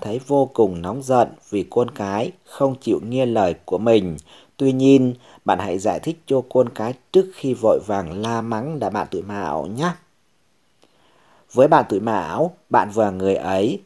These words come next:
cũng có thể xảy ra mâu thuẫn trong ngày vì có nhiều cái quan điểm không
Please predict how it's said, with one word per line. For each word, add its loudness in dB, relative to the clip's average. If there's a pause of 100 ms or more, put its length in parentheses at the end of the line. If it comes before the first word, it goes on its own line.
(120)
cũng -2
có -4
thể -4 (220)
xảy 2
ra 0
mâu 2
thuẫn -2
trong -2
ngày -2 (180)
vì 2
có 2
nhiều 2
cái -4
quan -2
điểm -4
không -4